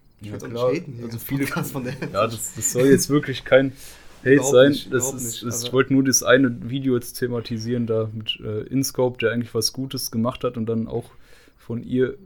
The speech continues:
Speaker 2: sag ich mal, äh, teilweise schlecht geredet wurde.
Speaker 1: Wobei
Speaker 2: Und
Speaker 1: man auch sagen muss, ein
Speaker 2: das
Speaker 1: Delfin ist
Speaker 2: Einzige
Speaker 1: genau, ist genau so ein Tier wie ein anderer Fisch. Oder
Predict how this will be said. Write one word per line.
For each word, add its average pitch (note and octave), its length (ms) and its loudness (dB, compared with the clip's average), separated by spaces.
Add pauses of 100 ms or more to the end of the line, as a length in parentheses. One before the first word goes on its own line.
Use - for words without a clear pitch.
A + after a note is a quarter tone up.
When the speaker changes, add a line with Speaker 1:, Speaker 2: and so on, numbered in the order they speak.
(140)
Speaker 2:
sag A2+ 260 -4
ich - 100 -10
mal, A2 380 -2 (500)
äh, A#2 40 -14 (1120)
teilweise A#2+ 480 2
schlecht A#2 380 -4
geredet C#3 420 -4
wurde. C#3 280 -2 (800)
Speaker 1:
Wobei A2+ 140 -4
Speaker 2:
Und C#3 60 -6
Speaker 1:
man C#3 120 -10
auch B2 120 -12
sagen C#3 300 -14
muss, C3 160 -14
ein C3 100 -14
Speaker 2:
das B2 100 -8
Speaker 1:
Delfin D3+ 220 -16
ist - 160 -10
Speaker 2:
Einzige C3+ 80 -10
Speaker 1:
genau, D#3 280 -6
ist C3+ 320 -16
genau C#3 260 -10
so E3+ 80 -8
ein D#3+ 80 -14
Tier D#3 280 -10
wie C#3 220 -8
ein C#3 100 -12
anderer B2 340 -12
Fisch. A#2 340 -20 (420)
Oder A#2+ 420 -12